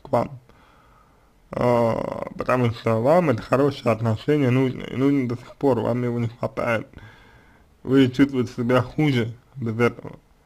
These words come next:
Вот вся тонкость, она в том и заключ-, заключается,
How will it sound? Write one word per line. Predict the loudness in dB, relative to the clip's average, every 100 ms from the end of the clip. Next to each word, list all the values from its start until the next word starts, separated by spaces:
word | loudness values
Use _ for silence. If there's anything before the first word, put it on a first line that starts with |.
| _ _ _ _ _ _
Вот | -4 -4 -6 -20 _ _ _
вся | -20 4 6 6 4 -6 _ -20 _ _ -6
тонкость, | 0 0 0 -6 -2
она | 0 2 2 0 -6 -14 _ _ _ _
в | -18
том | 0 2 2 -2 -2
и | 4 4 2 -6 _ _ _ _ _ _ _ _ _ _ _ _ _ _ _ _ _ -10
заключ-, | -8 -2 -2 -2
заключается, | -6 -4 -2 -4 6 8 8 6 -2 -20